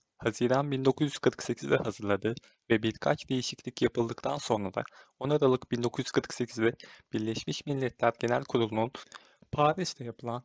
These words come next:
yüz seksen üçüncü oturumda kabul edilen otuz maddelik bildiridir. Bu bildiriyle yalnızca demokratik anayasalarla tanınan temel, medeni ve siyasi haklar değil, ekonomik,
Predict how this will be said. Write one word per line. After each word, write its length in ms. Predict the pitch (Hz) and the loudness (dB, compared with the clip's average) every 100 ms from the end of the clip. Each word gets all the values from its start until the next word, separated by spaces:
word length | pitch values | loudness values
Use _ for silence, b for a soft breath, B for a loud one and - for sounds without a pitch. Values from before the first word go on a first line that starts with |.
| _ | _
yüz 160 | 123 117 | -4 0
seksen 360 | - 127 143 | 0 0 0
üçüncü 320 | 143 - 156 156 | 0 -2 0 0
oturumda 420 | - 147 127 - | 0 -2 -2 -2
kabul 300 | - - 123 | 0 2 4
edilen 340 | 135 131 131 147 | 4 0 -4 -4
otuz 300 | - 131 143 | 0 0 2
maddelik 600 | 139 123 107 127 123 - | -4 -4 -4 -6 -6 -4
bildiridir. 500 | 117 107 107 101 - - - _ _ _ _ _ _ _ _ _ | -2 0 0 -2 -2 -4 -10 _ _ _ _ _ _ _ _ _
Bu 160 | 160 165 | -2 0
bildiriyle 600 | 175 151 131 143 127 113 - _ | -2 -2 -2 -2 -4 -6 -10 _
yalnızca 560 | 131 139 160 - 127 117 | 0 0 0 0 2 2
demokratik 680 | 117 117 127 - 147 - - | 0 0 -2 -2 -6 -10 0
anayasalarla 680 | 123 120 117 - 110 107 101 _ B B _ | 0 2 -4 -2 -2 0 -4 _ B B _
tanınan 440 | - 107 98 101 | -2 2 2 2
temel, 440 | 107 - 104 104 107 - _ - | 0 -2 0 2 0 -6 _ -8
medeni 520 | 110 104 110 117 120 | -8 -2 -2 0 0
ve 80 | 110 | -2
siyasi 480 | - 113 113 - - | -2 4 4 4 -2
haklar 480 | 113 - 110 104 | -2 0 2 2
değil, 200 | 104 104 - B B _ | 2 -2 -4 B B _
ekonomik, 560 | - 120 104 98 - - | -10 -2 -2 -2 -8 -14